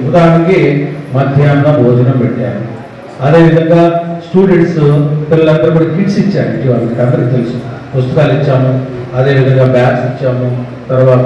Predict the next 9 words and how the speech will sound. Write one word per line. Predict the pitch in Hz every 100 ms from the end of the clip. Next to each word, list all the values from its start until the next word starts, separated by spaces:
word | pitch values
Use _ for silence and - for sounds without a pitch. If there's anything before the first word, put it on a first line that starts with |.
| 127
వాళ్ళకి | 120 120 123 117 -
షూస్ | 151 - 127
ఇచ్చాము, | - 127 127 127 127 - - - 127
బెల్ట్లు | 135 143 143 127
ఇచ్చాము. | 135 131 -
ఇవన్నీ | - 226 240 233
కూడా | 208 170 156 160 - - - 131 151
మీరు | 208 226 185 160 165 - - -
వాటి | 175 190